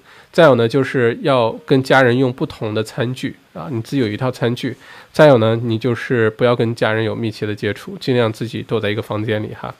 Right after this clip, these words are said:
这是对家人负责。另外就是对社区负责，如果你已经有疑似症状，就不要到处乱跑。嗯，这个、呃，现在很多，很多的人比较，你说他自私呢，还是缺心眼儿呢？不知道。就是这是澳洲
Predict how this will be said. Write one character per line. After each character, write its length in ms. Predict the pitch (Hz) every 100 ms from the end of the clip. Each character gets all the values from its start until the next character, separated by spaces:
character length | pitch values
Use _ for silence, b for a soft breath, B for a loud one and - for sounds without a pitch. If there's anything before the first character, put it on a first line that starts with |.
| _ _ _ _ _ _ -
这 120 | 156
是 80 | 139
对 140 | 156 139
家 160 | 151
人 180 | 127 101
负 140 | -
责。 180 | 113 120 B B -
另 120 | 156
外 80 | 160
就 120 | 151
是 20 |
对 140 | 147 147
社 200 | - 147
区 200 | - 123
负 160 | -
责， 180 | 113 -
如 120 | 131 156
果 100 | 175
你 100 | 175
已 40 |
经 100 | 127
有 80 | 151
疑 140 | 104
似 160 | 110 -
症 160 | 120 113
状， 220 | 110 98
就 100 | 117
不 100 | 123
要 80 | 123
到 140 | 110
处 140 | -
乱 100 | 107 117
跑。 240 | - - B B B B
嗯， 340 | - 104 104 104 _ - - - -
这 140 | 127
个、 120 | 120
呃， 120 | 120 120
现 180 | 160
在 200 | 165 160
很 180 | 139 120
多， 340 | 107 135 151 175 - - _ _ - - -
很 140 | 143
多 100 | 135
的 80 | 165
人 240 | 123 110
比 140 | 120 113
较， 440 | 139 139 123 110 110 _ _ _ _ _
你 120 | 135 117
说 120 | 170
他 80 | 175
自 160 | 208
私 260 | 180 196 202
呢， 80 | 165
还 60 |
是 60 | 147
缺 160 | -
心 140 | 170 202
眼 100 | 170
儿 140 | 113
呢？ 60 | 110
不 100 | 156
知 80 | 202
道。 200 | 226 - B B B B
就 120 | - 170
是 80 |
这 160 | 156 208
是 100 | 190
澳 160 | 190 185
洲 220 | 170